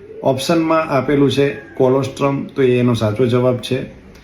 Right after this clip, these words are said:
પ્રથમ કલાકની અંદર જે માતાનું દૂધ હોય છે એ ઘાટા પીળા રંગનું હોય છે, જેની અંદર કોલોસ્ટ્રમ હોય છે અથવા તો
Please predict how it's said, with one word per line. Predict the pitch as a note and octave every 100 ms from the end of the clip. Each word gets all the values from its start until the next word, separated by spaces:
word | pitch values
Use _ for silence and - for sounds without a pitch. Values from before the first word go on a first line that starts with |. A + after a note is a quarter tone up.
| - - - -
પ્રથમ | C#3 C#3 F3+
કલાકની | E3 D#3 D3+ D3 D#3
અંદર | C#3+ C#3+ C#3+ - -
જે | A#2+ C#3
માતાનું | C#3 C#3 A#2+ B2 C3+ C3+ B2+
દૂધ | C3 B2
હોય | A#2+ B2+
છે | A2 A2+
એ | G2 A#2 B2 -
ઘાટા | - G2+ G2 C3 B2+ C3+ -
પીળા | B2 B2
રંગનું | C3 C3 C3 B2+
હોય | A#2+ A#2+
છે, | A2 B2 G#2
જેની | G#2+ A#2 A#2+ B2
અંદર | B2 C3
કોલોસ્ટ્રમ | D3+ B2 A#2+ B2+ A#2+ C#3+ C#3 B2+
હોય | C3+
છે | C3 C#3 C#3
અથવા | - A2+ C#3 C#3
તો | - A#2+